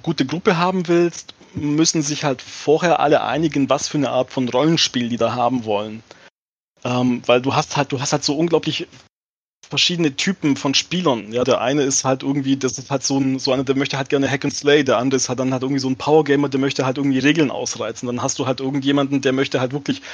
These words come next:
Rollenspiel und Story halt eben erleben. Oder du hast halt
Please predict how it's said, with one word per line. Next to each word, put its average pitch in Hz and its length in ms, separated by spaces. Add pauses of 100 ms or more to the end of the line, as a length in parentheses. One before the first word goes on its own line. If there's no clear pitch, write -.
(420)
Rollenspiel 156 540
und 135 100
Story 156 420
halt 117 260
eben 113 280
erleben. 110 560
Oder 113 180
du 117 140
hast - 200
halt 131 360